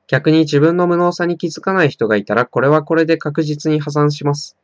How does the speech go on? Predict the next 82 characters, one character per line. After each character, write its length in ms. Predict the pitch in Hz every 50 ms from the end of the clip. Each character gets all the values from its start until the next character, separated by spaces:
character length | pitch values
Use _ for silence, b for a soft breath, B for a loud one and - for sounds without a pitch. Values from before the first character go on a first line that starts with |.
| _ _ _ _
超 260 | - - 196 196 180
一 220 | 147 143 - 139 123
流 160 | 127 127 123
の 160 | 123 120 110
男 180 | 120 123 127 135
性 180 | - 160 151
た 140 | 147 127 107
ち 120 | - -
を 80 | 113 107
前 180 | 110 113 110 104
に 80 | 101
し 100 | - -
て、 100 | - 107
何 220 | 107 110 110 120 131
も 140 | 143 139
感 160 | - 151 151 151
じ 140 | 151 160
な 120 | 165 180 185
い 60 | 175
よ 120 | 151 127
う 40 | 120
な 100 | 113 104
感 180 | - - 113 110
性 200 | - - 104 98
で 140 | 113 120 120
長 280 | - 143 147 160 156
く 120 | 147 - 117
お 60 | 107
金 200 | - 123 120 127
持 140 | 127 135 131
ち 140 | - 147 135
で 80 | 139
い 100 | 139 135
ら 140 | 131 139 139
れ 100 | 147 156
る 100 | 156 160
わ 100 | 151 127
け 140 | - - 107
が 120 | 107 107
な 100 | 107 120
い 80 | 135 131
か 100 | - 117
ら 80 | 107 101
で 120 | 104 98
す。 200 | - - _ _ _ _ _ _ _
ど 100 | - 180
こ 140 | - 196 -
か 120 | - 143
で、 120 | 123 113
「こ 140 | - - 147
い 80 | 151 147
つ 140 | - 165 175
い 100 | 190 180
い 40 |
か 120 | - 156 143
も 100 | 131 120
だ」 180 | 110 98 90 - _ _
と 120 | 165 156
投 200 | 151 156 160 170
資 140 | 170 - 180
の 100 | 180 180
話 320 | 175 180 180 180 - -
に 100 | 185 151
騙 180 | 123 117 113 113
さ 140 | - 123 113
れ 80 | 107
て、 160 | 104 - 110 107
全 220 | - 147 160 180
財 200 | 165 170 143 131
産 240 | - - 117 107 104
を 40 | 101
失 320 | 101 - - 123 131 135
う 80 | 143 147
と 100 | 135 120
い 80 | 110
う 40 | 107
の 100 | 104 98
が 100 | 101 98
オ 80 | 98 101
チ 160 | - - 110
で 100 | 104 101
す。 220 | - - - _